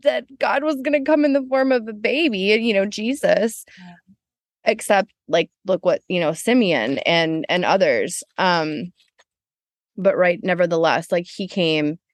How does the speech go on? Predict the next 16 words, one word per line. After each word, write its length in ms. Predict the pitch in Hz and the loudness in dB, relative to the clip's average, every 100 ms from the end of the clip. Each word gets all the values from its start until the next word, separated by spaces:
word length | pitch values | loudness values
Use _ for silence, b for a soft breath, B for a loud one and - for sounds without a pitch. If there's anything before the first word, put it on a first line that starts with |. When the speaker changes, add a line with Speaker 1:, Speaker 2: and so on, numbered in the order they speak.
| _ - | _ -6
Speaker 1:
and 140 | 170 | -2
he 160 | 190 180 | 0 2
was 180 | 175 170 | 2 2
the 160 | 175 | 0
answer. 480 | 156 160 160 170 156 | 0 -4 -2 0 0
He 220 | 151 196 - | 0 -4 0
is 280 | 196 196 196 | 2 2 0
the 140 | 185 | -2
answer. 640 | 139 160 156 165 156 151 - _ _ _ | 0 -4 -2 0 2 0 -4 _ _ _
And 440 | 330 302 262 262 247 _ | 0 2 4 2 -2 _
he's 240 | - 294 240 | -2 0 0
the 120 | 240 | 0
reason 380 | 214 208 196 185 | 2 0 -2 0
for 220 | 190 170 | 0 0
the 100 | 160 | -2
season. 640 | - 165 147 87 101 185 | -6 -6 -4 -6 -6 -8